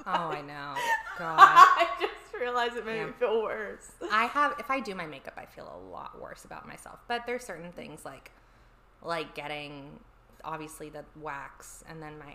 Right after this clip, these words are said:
Speaker 1: hair done, where I will feel like a slightly better person.
Speaker 2: Nice. <laughs>
Speaker 1: So that helps. But I was thinking about, <laughs> I was thinking about getting a Brazilian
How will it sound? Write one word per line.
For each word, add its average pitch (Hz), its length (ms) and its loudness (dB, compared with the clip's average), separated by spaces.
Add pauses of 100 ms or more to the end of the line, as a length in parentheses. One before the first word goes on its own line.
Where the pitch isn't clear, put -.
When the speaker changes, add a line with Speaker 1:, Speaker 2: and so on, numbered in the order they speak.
Speaker 1:
hair - 180 -18 (100)
done, 85 180 -16
where 82 120 -10
I 82 100 -10
will 78 200 -12
feel - 180 -18
like - 140 -16
a - 40 -20
slightly - 360 -16
better - 220 -20
person. - 260 -20 (480)
Speaker 2:
Nice. - 380 -4
<laughs> - 40 -20 (640)
Speaker 1:
So 247 420 -6
that 226 220 -6
helps. 185 300 -6
But 214 260 2
I 240 160 -4
was 254 160 0
thinking 320 340 -4
about, 262 280 2
<laughs> - 20 -
I 370 1700 0
was 277 180 4
thinking 381 160 -8
about 277 200 -2
getting 208 220 -4
a 180 60 -8
Brazilian 170 720 -4